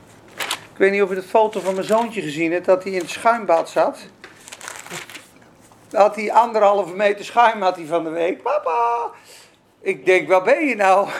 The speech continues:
<laughs> Op een gegeven moment zei ik, "Ja!" Dan kwam hij eronder vandaan. Toen waren eerst zijn handen onder het schuim. En dan ging hij onder water, die handjes van het schuim, wil met die vuistjes zo <laughs> staan.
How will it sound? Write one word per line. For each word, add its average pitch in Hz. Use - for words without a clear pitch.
<laughs> 240
Op 226
een 214
gegeven 269
moment 254
zei 226
ik, 269
"Ja!" 320
Dan 254
kwam 269
hij 240
eronder 254
vandaan. 254
Toen 202
waren 254
eerst -
zijn 208
handen 269
onder 185
het 151
schuim. 240
En 196
dan 226
ging 233
hij 220
onder 262
water, 254
die 214
handjes 240
van 233
het 214
schuim, 262
wil 240
met 220
die 220
vuistjes 269
zo 247
<laughs> -
staan. -